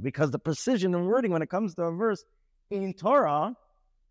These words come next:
is of absolute precision. Even, uh, even, even in, in, in, in many of the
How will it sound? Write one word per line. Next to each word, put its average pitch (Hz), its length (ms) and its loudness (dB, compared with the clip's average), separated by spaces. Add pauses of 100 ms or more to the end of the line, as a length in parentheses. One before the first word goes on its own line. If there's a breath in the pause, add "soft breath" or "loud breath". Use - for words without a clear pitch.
(420)
is 185 260 4
of 185 180 0
absolute 196 480 2
precision. 185 640 -2
Even, 214 280 0
uh, 196 140 0
even, 220 400 0
even 214 300 0
in, 196 180 -4
in, 190 220 0
in, 175 220 -2 (360)
in 165 140 0
many 202 180 4
of 180 120 2
the 156 100 2